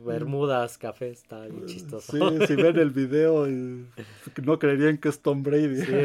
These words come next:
Speaker 1: hasta cuando le toman la
Speaker 2: Hasta
Speaker 1: foto
Speaker 2: que
Speaker 1: ahí
Speaker 2: sí.
Speaker 1: todo escurrido.
Speaker 2: Exactamente, pero sí, lo de este jugador, pues,
Speaker 1: Sí,
Speaker 2: malo.
Speaker 1: ya se
Speaker 2: Sí,
Speaker 1: le
Speaker 2: sí,
Speaker 1: complicó.
Speaker 2: sí.
Speaker 1: Lamentablemente una lesión
Speaker 2: Sí,
Speaker 1: te
Speaker 2: sí,
Speaker 1: puede
Speaker 2: sí.
Speaker 1: arruinar tu carrera.
Speaker 2: Sí,
Speaker 1: Si
Speaker 2: qué
Speaker 1: bien
Speaker 2: mala
Speaker 1: no era
Speaker 2: suerte.
Speaker 1: de los estelares, ahora más
Speaker 2: Sí,
Speaker 1: difícil
Speaker 2: sí.
Speaker 1: va a ser para este
Speaker 2: Sí,
Speaker 1: chico.
Speaker 2: sí.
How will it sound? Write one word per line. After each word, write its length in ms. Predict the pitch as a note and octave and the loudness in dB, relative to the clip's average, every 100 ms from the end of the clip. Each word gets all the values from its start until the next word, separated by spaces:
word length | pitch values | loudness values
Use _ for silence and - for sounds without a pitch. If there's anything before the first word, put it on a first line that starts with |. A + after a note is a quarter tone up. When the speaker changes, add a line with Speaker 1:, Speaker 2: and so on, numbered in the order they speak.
| B2+ | 0
Speaker 1:
hasta 160 | B2 B2+ | -2 -2
cuando 240 | C3 B2+ | -2 -2
le 120 | B2+ B2 | -4 0
toman 300 | D#3+ E3 C#3 | 2 2 2
la 120 | B2 | 2
Speaker 2:
Hasta 160 | - | 4
Speaker 1:
foto 220 | D#3+ E3 F3 | 4 4 4
Speaker 2:
que 40 | |
Speaker 1:
ahí 140 | D3+ D#3+ | 4 4
Speaker 2:
sí. 60 | E3+ | 4
Speaker 1:
todo 340 | D#3 D3+ D3+ | 4 6 4
escurrido. 720 | - - C#3 C#3 C#3+ C#3+ C#3 | 0 -6 -4 -2 0 -2 -2
Speaker 2:
Exactamente, 600 | D3 - D3+ D3 D3 D3 C#3 | -4 -2 -2 0 0 -2 0
pero 200 | C#3+ D3 | 2 2
sí, 220 | G#3 F#3+ | 2 2
lo 140 | D#3 | 4
de 80 | E3 | 4
este 180 | F3+ E3 | 2 0
jugador, 460 | D3 C3+ C3 E3 E3 | 2 0 2 0 0
pues, 220 | C3 A#2 _ | -8 -10 _
Speaker 1:
Sí, 160 | - A3+ | -4 0
Speaker 2:
malo. 120 | D3 | 2
Speaker 1:
ya 260 | G#3 G3 F3 | 6 6 6
se 140 | F3+ | 4
Speaker 2:
Sí, 60 | D3+ | 4
Speaker 1:
le 60 | |
Speaker 2:
sí, 60 | C#3 | 2
Speaker 1:
complicó. 460 | C#3 C3+ C#3 E3 E3 | -2 -2 0 4 6
Speaker 2:
sí. 60 | |
Speaker 1:
Lamentablemente 800 | D#3+ D#3+ D#3 G3 F#3+ F3+ F#3 E3+ | 6 4 4 4 4 2 0 0
una 180 | F#3 F3 | 0 2
lesión 400 | B2+ B2 D3 D#3 | 0 -2 0 0
Speaker 2:
Sí, 60 | C#3+ | 2
Speaker 1:
te 80 | C#3 | 0
Speaker 2:
sí, 60 | |
Speaker 1:
puede 160 | C#3+ C#3+ | 2 2
Speaker 2:
sí. 60 | |
Speaker 1:
arruinar 400 | C3+ A#2+ A#2 B2 | 2 0 -2 -6
tu 140 | - B2+ | -8 -8
carrera. 500 | A2+ G#2 G#2+ C3+ C3+ | -6 -4 -4 -2 -4
Speaker 2:
Sí, 40 | |
Speaker 1:
Si 60 | C3+ | -2
Speaker 2:
qué 80 | C#3+ | 0
Speaker 1:
bien 180 | E3+ | 2
Speaker 2:
mala 80 | F3 | 2
Speaker 1:
no 60 | F3 | 2
era 120 | F3+ | 2
Speaker 2:
suerte. 120 | D3+ B2+ | 2 0
Speaker 1:
de 80 | |
los 180 | A#2+ A#2 | -2 -4
estelares, 580 | A#2+ C3+ C3 D3 D3+ C#3+ | -8 -2 0 2 2 0
ahora 260 | B2+ C3 C3+ | -2 -4 -6
más 520 | B2+ C3 C#3 C3+ - C#3 | -8 -8 -6 -6 -10 -12
Speaker 2:
Sí, 140 | D3+ | -4
Speaker 1:
difícil 420 | D#3 C#3 B2 A#2+ A#2+ | -4 -2 -4 -6 -6
Speaker 2:
sí. 60 | |
Speaker 1:
va 80 | A#2 | -6
a 20 | |
ser 160 | A#2 A2+ | -8 -10
para 200 | A2+ G#2+ | -10 -10
este 240 | - F3 | -4 -2
Speaker 2:
Sí, 60 | E3+ | -2
Speaker 1:
chico. 100 | |
Speaker 2:
sí. 100 | C3+ | -4